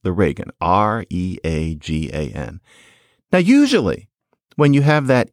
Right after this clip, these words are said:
E A sequence in our language, it's pronounced E. So, meet, beat, as in beating the odds. Feat, as in grand feats of strength. Sea,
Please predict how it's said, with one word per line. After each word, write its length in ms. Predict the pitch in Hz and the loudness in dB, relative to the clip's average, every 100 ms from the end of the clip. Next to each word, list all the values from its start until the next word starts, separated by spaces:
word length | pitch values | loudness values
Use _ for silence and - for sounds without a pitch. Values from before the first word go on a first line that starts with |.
| - | -2
E 260 | 160 170 123 | 0 2 2
A 180 | 135 | 2
sequence 680 | 135 - 71 - 107 - - _ _ - | 0 -4 -6 -8 -12 -14 -20 _ _ -2
in 200 | 87 87 | 0 0
our 220 | 82 78 | -2 -4
language, 420 | 69 62 64 - | -6 -8 -10 -10
it's 120 | 139 | -10
pronounced 440 | - 156 160 160 - | -4 0 0 -2 -6
E. 260 | 202 - 87 _ _ _ _ _ | -4 -4 -4 _ _ _ _ _
So, 400 | - 151 92 95 _ _ _ _ _ | -2 0 0 -6 _ _ _ _ _
meet, 420 | 156 190 - - _ _ _ _ _ _ _ - | 2 2 -2 -12 _ _ _ _ _ _ _ -6
beat, 400 | 165 175 - - _ - | -2 -2 -6 -14 _ -4
as 180 | 92 92 | 0 2
in 420 | 95 92 92 - - _ 85 | 2 4 2 -2 -12 _ -4
beating 300 | 92 104 104 | 0 4 4
the 120 | 95 | 4
odds. 380 | 92 78 57 - - _ _ _ | 2 0 -6 -14 -18 _ _ _
Feat, 640 | _ - - 190 - - - _ _ _ | _ -8 0 0 0 -10 -14 _ _ _
as 220 | 92 90 | 0 2
in 540 | 92 90 90 90 90 90 | 4 4 4 4 4 0
grand 480 | - 92 95 92 - | 0 2 2 2 0
feats 320 | 95 - - | -4 -4 -8
of 100 | 78 | -10
strength. 460 | - 87 - - _ _ _ _ - | -6 -6 -6 -14 _ _ _ _ -6
Sea, 600 | - - 208 110 76 | 0 2 4 2 -2